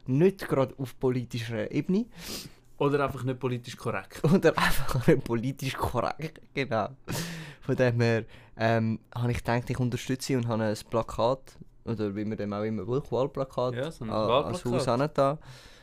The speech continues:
Speaker 1: Ähm, stimmt gerne für sie, wenn ihr von Dietike kommt und die, äh, den Podcast hört.
Speaker 2: Sehr gut.
Speaker 1: Genau.
Speaker 2: Also ist das für den Grossrat in Dietike?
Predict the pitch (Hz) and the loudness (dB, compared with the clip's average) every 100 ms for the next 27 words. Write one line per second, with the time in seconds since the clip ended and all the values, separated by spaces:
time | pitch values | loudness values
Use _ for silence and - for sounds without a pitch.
0 | - - 110 117 117 120 120 - 131 175 | -20 -4 2 4 4 0 -2 -2 2 2
1 | 175 165 165 156 - 175 262 135 139 - | 2 2 2 2 0 -4 -2 0 2 0
2 | - 135 127 - 135 135 147 208 190 - | 2 2 2 0 -2 -2 -2 -4 -4 -2
3 | 185 170 135 147 - - 123 120 117 - | -2 -2 -4 -6 -8 -4 -2 -2 -6 -16
4 | - - 123 120 110 107 - _ - - | -20 -6 -2 0 0 -2 -10 _ -20 -20
5 | _ _ - - 113 - 180 - - 151 | _ _ -8 0 2 4 2 2 -2 -4
6 | - - 165 147 - - _ - 123 147 | -8 -10 -6 -6 -8 -16 _ -12 -10 -8
7 | - 117 123 147 - 127 143 147 165 147 | -6 -6 -6 -12 -6 -2 0 -2 0 0
8 | 143 165 175 165 156 147 151 170 180 - | 0 -2 -2 -4 -2 -2 -4 -6 -10 -12